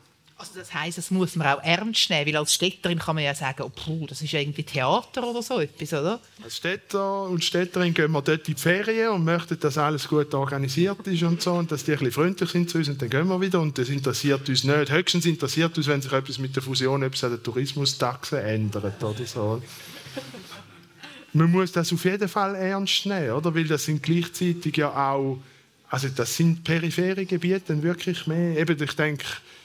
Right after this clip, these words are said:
Speaker 2: das wäre spannend, ich jetzt vergleiche auch mit dem Basel-Gebiet, aber das sind natürlich wirklich auch periphere Gebiete, da gibt's gewisse Abhängigkeiten.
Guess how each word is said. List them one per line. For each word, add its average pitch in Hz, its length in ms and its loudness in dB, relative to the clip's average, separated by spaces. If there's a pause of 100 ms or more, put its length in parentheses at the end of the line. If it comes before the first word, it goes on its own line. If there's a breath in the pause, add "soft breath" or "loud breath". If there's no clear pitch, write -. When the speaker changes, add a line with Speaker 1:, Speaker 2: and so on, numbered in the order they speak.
(420 loud breath)
Speaker 2:
das 135 180 0
wäre 143 180 4
spannend, 160 400 0
ich 143 80 -2
jetzt 147 160 -2
vergleiche 160 420 2
auch 156 80 2
mit 156 160 -4
dem 147 100 0
Basel-Gebiet, 151 760 0
aber 131 140 -2
das 131 100 -4
sind 143 140 0
natürlich 135 320 -4
wirklich 151 220 -2
auch 147 160 0
periphere 147 580 -2
Gebiete, 170 480 0
da 151 80 -6
gibt's - 220 -6
gewisse 139 320 0
Abhängigkeiten. 170 960 0